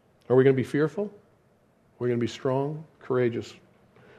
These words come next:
Verses seven and eight, we again see the encouragement to be strong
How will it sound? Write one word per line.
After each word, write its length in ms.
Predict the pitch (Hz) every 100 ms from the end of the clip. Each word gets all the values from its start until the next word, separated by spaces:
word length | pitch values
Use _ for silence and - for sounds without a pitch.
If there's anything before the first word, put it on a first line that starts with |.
| - - - - - -
Verses 300 | 165 170 151
seven 260 | 190 190 170
and 100 | 170
eight, 360 | 170 139 - - - _ _ _ _ _ -
we 180 | 147 151
again 260 | 156 190
see 160 | 180 202
the 160 | 170 160
encouragement 840 | 143 - 185 165 127 123 117 -
to 80 | 143
be 120 | 131
strong 600 | 123 - 135 131 131 135